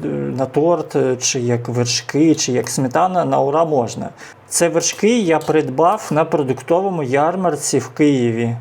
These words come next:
З вершків масло збивається за дві, три, чотири, п'ять хвилин. Навіть зі сметани воно збивається за п'ятнадцять хвилин. Сьогодні, друзі, у нас, можна сказати, майже сметана, да? Ну, вершки. Вершки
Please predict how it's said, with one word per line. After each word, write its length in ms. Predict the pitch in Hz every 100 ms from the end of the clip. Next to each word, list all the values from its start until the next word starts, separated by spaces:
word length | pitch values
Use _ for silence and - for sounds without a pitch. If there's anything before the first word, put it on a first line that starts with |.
| - - -
З 120 | 143
вершків 520 | 131 156 - - 233 240
масло 360 | 170 190 - 156
збивається 680 | 135 147 180 208 208 170 135
за 220 | 151 147 131 131 131
дві, 340 | 135 143 196 165
три, 500 | - 165 190 156 -
чотири, 420 | - 147 202 175
п'ять 340 | 135 151 165 -
хвилин. 460 | 165 160 131 117 120 - - 143
Навіть 520 | 151 175 - 170 -
зі 120 | 175
сметани 520 | 175 180 180 170 131
воно 240 | 120 120 123
збивається 600 | 120 123 127 120 120 135
за 340 | 120 123 117 120 - - - - -
п'ятнадцять 540 | 135 123 131 123 135
хвилин. 400 | - 139 127 120 120 - - -
Сьогодні, 440 | - 139 180 185
друзі, 320 | 165 165 139
у 60 | 139
нас, 360 | 143 156 - 147
можна 300 | 143 147 139
сказати, 640 | - 123 139 139 139 131
майже 300 | 135 135 143
сметана, 640 | - 147 139 117 107 107
да? 220 | 123 147
Ну, 180 | 139 156
вершки. 480 | 139 139 - 113 107
Вершки 520 | - - - 180